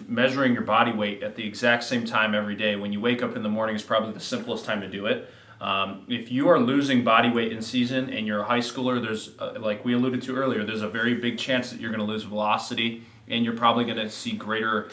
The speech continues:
levels of joint instability and a higher injury risk. So monitor your body weight. If you notice that body weight is going down, add three, four, five hundred calories a day of really nutrient-dense foods.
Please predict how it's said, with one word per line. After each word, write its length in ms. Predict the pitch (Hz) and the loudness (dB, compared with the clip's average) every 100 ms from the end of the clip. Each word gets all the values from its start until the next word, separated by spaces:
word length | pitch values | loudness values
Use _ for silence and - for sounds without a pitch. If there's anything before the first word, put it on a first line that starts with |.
| - | -6
levels 240 | 120 113 110 | -2 -2 -2
of 120 | 101 | -6
joint 260 | 120 113 | -4 -4
instability 800 | 117 107 - 104 175 180 175 175 - | -4 -8 -6 2 4 4 0 -4 -6
and 80 | 147 | -2
a 60 | 127 | 2
higher 200 | 135 127 | 6 6
injury 280 | 127 107 | 4 0
risk. 320 | 95 90 - - | -4 -6 -8 -6
So 340 | - 107 - - - | -2 -2 -2 -10 -8
monitor 640 | 113 123 175 185 180 170 | 2 6 6 4 0 0
your 140 | 147 | 2
body 320 | 127 117 120 113 | 4 6 6 6
weight. 300 | 98 101 - | -2 -6 -6
If 180 | 110 - | -6 -2
you 80 | |
notice 400 | 120 117 127 156 151 | 0 4 4 2 0
that 160 | 131 | 0
body 240 | 110 113 123 | 2 2 2
weight 280 | 120 120 | 2 0
is 340 | 113 110 104 - - | -2 -6 -8 -10 -14
going 340 | - 117 107 92 | -4 -2 0 -2
down, 520 | 110 110 127 143 - - - | 2 4 4 2 -4 -16 0
add 360 | 113 127 127 120 | 4 6 6 2
three, 340 | - 127 127 | -2 2 2
four, 300 | 123 123 123 | 0 0 0
five 260 | 123 123 120 | 4 4 4
hundred 240 | 127 120 | 2 0
calories 460 | - 120 123 117 113 | 2 2 4 2 -2
a 40 | |
day 400 | 98 104 113 123 | 0 2 4 2
of 260 | 101 - 104 | -2 -6 -6
really 240 | 107 117 | -4 -2
nutrient-dense 760 | 113 113 113 123 110 104 107 104 | -2 -2 -4 -2 -4 -4 -6 -6
foods. 540 | - 117 127 139 - | -6 -2 0 0 -4